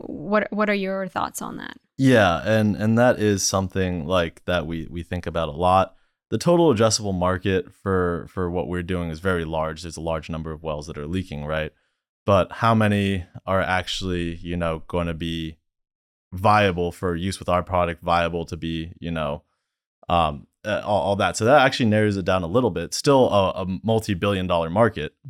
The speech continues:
Speaker 2: but, um, unfortunately, that is something that we have to consider. So what we're doing with that is we're also hoping, you know, to keep an eye on emerging technologies coming out of labs, coming out of universities,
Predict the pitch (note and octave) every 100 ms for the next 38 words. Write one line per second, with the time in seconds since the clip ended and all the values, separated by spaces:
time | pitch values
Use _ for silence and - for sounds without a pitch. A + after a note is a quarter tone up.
0 | - G2 F2+ F2+ - F2+ F2+ E2+ D#2+ D2+
1 | F#2 F#2 - G#2+ G#2 G2+ F#2+ E2+ F2+ F2+
2 | F2 - _ _ _ G2+ G#2+ G#2+ G#2 F#2
3 | F2+ E2 F2+ E2+ E2+ F2+ D#3+ A#2+ E2 F#2+
4 | F#2+ A#2 F#2+ A2+ G#2+ A2 G#2 F2+ - _
5 | F2+ B2 - G2 F#2 E2+ F2 F#2+ F2 G#2
6 | G#2 G2 G#2 F#2+ F#2 F2+ - _ _ _
7 | F2+ F#2+ F#2 F2+ F2 A#2+ G#2+ G#2 G2 G2
8 | F#2 F#2 F#2+ F2+ F2+ F2+ G2 G2 F#2+ F#2+
9 | - F#2+ F#2 F2 F2 E2 F2+ F2 F2+ E2+
10 | - - F2+ F2 E2+ E2 E2+ E2 E2 F#2
11 | - F#2 F#2 F2+